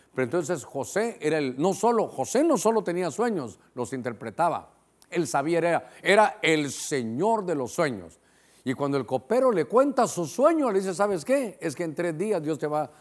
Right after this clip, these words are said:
Dios te va a restaurar. Vas a volver a estar en presencia del rey. Vas a agarrar las uvas y las vas a volver a, a poner en la copa de él".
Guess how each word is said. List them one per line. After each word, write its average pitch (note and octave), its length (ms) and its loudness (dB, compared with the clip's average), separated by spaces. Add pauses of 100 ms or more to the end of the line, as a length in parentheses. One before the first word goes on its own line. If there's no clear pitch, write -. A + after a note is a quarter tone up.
(140)
Dios C#3+ 120 -2
te C#3 80 -6
va C#3 100 0
a - 20 0
restaurar. C3 580 -4 (200)
Vas B3 540 4
a F#3+ 60 4
volver D#3+ 600 2
a - 20 0
estar F#3+ 240 0
en G3 160 2
presencia C#4+ 680 4
del F#3 140 2
rey. F#3+ 340 4 (100)
Vas A3 240 6
a G3 40 -6
agarrar G3+ 220 2
las F#3 220 4
uvas B3+ 300 4 (240)
y B2+ 60 -6
las B2+ 120 2
vas F3 200 2
a F3+ 40 0
volver D3 580 -2
a, A2 280 -6
a A2+ 80 -6
poner C#3+ 440 -2
en A2 240 -6
la G#2+ 120 -4
copa C3 300 -4
de C#3 80 -2
él". B2 160 -8